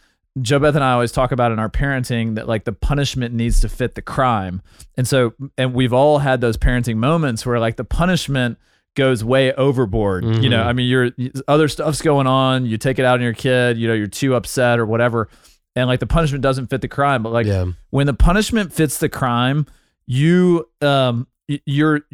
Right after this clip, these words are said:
Speaker 1: your kids sense that, and, and they, they know that, like, you're working for their good to, like, bring them in line with what is a right and good path. And I think it's
Speaker 2: Yeah.
Speaker 1: the same way with God and how he treats us. Like,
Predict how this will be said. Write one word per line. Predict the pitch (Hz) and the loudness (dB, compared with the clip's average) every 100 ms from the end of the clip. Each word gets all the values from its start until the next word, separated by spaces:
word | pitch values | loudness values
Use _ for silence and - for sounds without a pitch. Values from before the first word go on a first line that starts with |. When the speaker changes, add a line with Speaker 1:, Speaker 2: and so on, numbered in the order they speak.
| 143 - | -16 -4
Speaker 1:
your | 143 | -4
kids | 127 - 196 226 185 | -2 0 2 2 0
sense | - - 175 175 175 | -8 -4 0 0 0
that, | - 113 113 117 - | 0 0 0 -2 -4
and, | 131 135 | -4 -2
and | 135 139 | -2 0
they, | 139 135 - | 0 0 -2
they | 139 143 | 0 0
know | 139 165 196 | 2 2 2
that, | 190 | 0
like, | 143 131 123 | -2 0 0
you're | 143 | 2
working | 131 139 143 147 | 2 0 0 -2
for | 135 131 | 0 2
their | 120 | 2
good | 110 120 123 110 | 2 2 2 0
to, | 123 | -2
like, | 113 110 - _ _ | 0 -2 -6 _ _
bring | 117 135 156 170 | -2 2 2 2
them | 165 143 | 2 0
in | 131 | 0
line | 117 120 123 120 113 | 0 0 0 0 -2
with | 113 | 0
what | 117 120 | 0 2
is | 117 110 127 | 0 -2 -4
a | |
right | 113 107 117 120 | -2 0 0 -2
and | 113 110 | -2 -2
good | 107 107 - | -2 -2 -2
path. | 113 107 85 | -2 -2 -4
And | 123 | -4
I | 123 | -2
think | 165 | 0
it's | 156 | 0
Speaker 2:
Yeah. | 92 | -2
Speaker 1:
the | |
same | 165 156 | -2 0
way | 175 180 | 0 0
with | 110 | 0
God | 156 156 | 2 2
and | 113 | 0
how | 127 | -2
he | 123 | -2
treats | - 131 - | -2 -4 -2
us. | 165 151 - | -4 -4 -6
Like, | 117 | -6